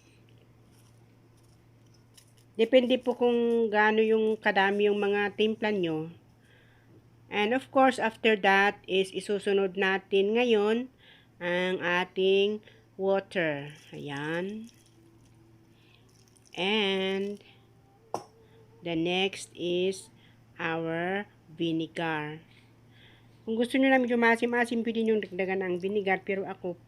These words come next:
parang gust-, hindi ko gusto masyado yung maraming suka. So, ganito lang siya, guys. And after that, ayan, papakuluan lang natin. And ganun lang kasimple lutuin ang ating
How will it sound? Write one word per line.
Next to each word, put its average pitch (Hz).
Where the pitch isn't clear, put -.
parang 202
gust-, -
hindi 202
ko 202
gusto 190
masyado 180
yung 180
maraming 165
suka. 156
So, -
ganito 285
lang 294
siya, 269
guys. 214
And 202
after 214
that, 220
ayan, 190
papakuluan 180
lang 175
natin. 214
And 185
ganun 175
lang 170
kasimple 170
lutuin 214
ang 180
ating 185